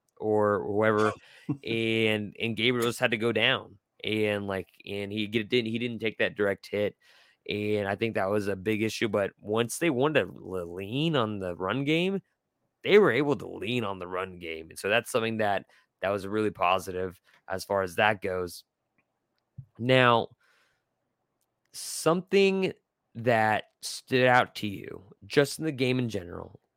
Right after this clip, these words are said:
Speaker 1: it could be positive, it could be negative, but what i-, what are, what is one thing, maybe a couple things that really stood out to you?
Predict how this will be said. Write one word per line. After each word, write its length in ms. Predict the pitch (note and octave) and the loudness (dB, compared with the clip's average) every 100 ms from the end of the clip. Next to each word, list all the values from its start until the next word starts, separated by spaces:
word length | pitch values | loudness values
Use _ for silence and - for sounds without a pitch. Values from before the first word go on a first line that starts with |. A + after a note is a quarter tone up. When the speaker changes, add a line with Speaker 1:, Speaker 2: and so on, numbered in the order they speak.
| _ _ | _ _
Speaker 1:
it 160 | - G#2+ | -10 -6
could 80 | A2 | -6
be 100 | F#2+ | -6
positive, 840 | - F#2+ A2 A#2+ C3 C#3 C3 - _ | 0 2 4 2 2 0 -2 -16 _
it 180 | - - | -20 -12
could 100 | F#2+ | -10
be 140 | F#2 F#2+ | -8 -8
negative, 720 | G2+ G#2 F#2 F#2 F2+ F2 - _ _ _ _ | -8 -8 -8 -10 -12 -12 -18 _ _ _ _
but 260 | A2 G#2+ - | 0 0 -2
what 380 | G2+ G#2+ C3+ D#3+ | -4 2 2 4
i-, 160 | D#3+ | 0
what 300 | - A2 D3+ | 0 2 4
are, 220 | D3+ C3 - | 6 2 -2
what 200 | F#2+ C3 | -2 0
is 140 | C3+ - | 0 0
one 240 | A#2+ D3+ | 2 2
thing, 400 | D#3 E3 E3 D3 | 0 0 0 -2
maybe 240 | A2+ B2 | 0 2
a 40 | B2+ | 2
couple 280 | C3 C3+ D3+ | 2 0 0
things 600 | - E3 E3+ F3 E3+ - _ A2+ | 0 0 -2 -4 -10 -18 _ -4
that 160 | A2 | -4
really 320 | F#2+ D3+ D3 | -2 -2 0
stood 240 | C3 - G#2 | -2 -4 -4
out 240 | F#2+ F#2 | -4 -6
to 100 | - | -12
you? 140 | F#2 | -14